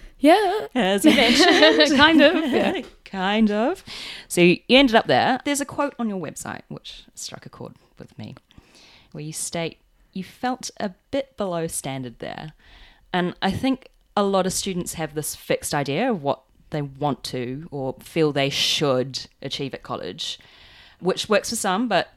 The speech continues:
Speaker 2: obviously not for everybody. And it can be really detrimental to the health of many students just to have this
Speaker 1: Mm.
Speaker 2: kind of preconceived notion of what we must do at music college. So what made you pursue your own path, going to a very conventional, you know, music conservatoire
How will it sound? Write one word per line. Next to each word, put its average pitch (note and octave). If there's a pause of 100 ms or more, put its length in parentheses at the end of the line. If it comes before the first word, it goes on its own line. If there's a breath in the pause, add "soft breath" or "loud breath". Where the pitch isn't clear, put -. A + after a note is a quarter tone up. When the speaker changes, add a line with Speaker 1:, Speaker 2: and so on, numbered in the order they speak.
(120)
Speaker 2:
obviously D#3+
not C#3+
for -
everybody. C3
And D3+
it -
can D#3+
be D#3
really C#3+
detrimental C3
to -
the B2
health B2
of A#2
many B2
students A#2
just -
to F3+
have F3+
this F3+
Speaker 1:
Mm. F3
Speaker 2:
kind C#3
of B2
preconceived B2+
notion A#2+
of - (540 soft breath)
what -
we F3+
must D3+
do F#3
at -
music D3
college. A#2+ (440 soft breath)
So G3+ (140)
what A#3
made A3
you G3+
pursue -
your A3+
own D3
path, B2
going F#3
to F3+
a F3
very F#3
conventional, D#3
you D3+
know, A#2+
music C#3
conservatoire B2